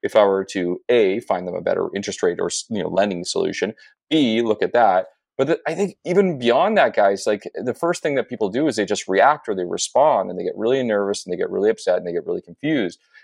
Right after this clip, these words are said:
And so I tell people, "Okay, there's, like, there's a few different things that you need to do first and foremost. Number one,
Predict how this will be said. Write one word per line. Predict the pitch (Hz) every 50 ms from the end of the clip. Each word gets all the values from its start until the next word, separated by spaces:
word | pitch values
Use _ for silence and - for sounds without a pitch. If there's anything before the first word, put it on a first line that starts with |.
| _ -
And | 101 95
so | - 107 110
I | 139
tell | 143 - 147
people, | - - 113 - 107
"Okay, | 98 - 110 95
there's, | 90 85 - -
like, | 92 - 87
there's | 101 98 90
a | - -
few | _ - 135 143
different | 143 151 147 170 156 -
things | 147 139 127
that | 131
you | 113 127
need | 117 -
to | - 120
do | 104
first | - 117 110 -
and | 101 90
foremost. | - 120 117 117 104 87 82 -
Number | - 92 104 104
one, | 110 123 131 123 104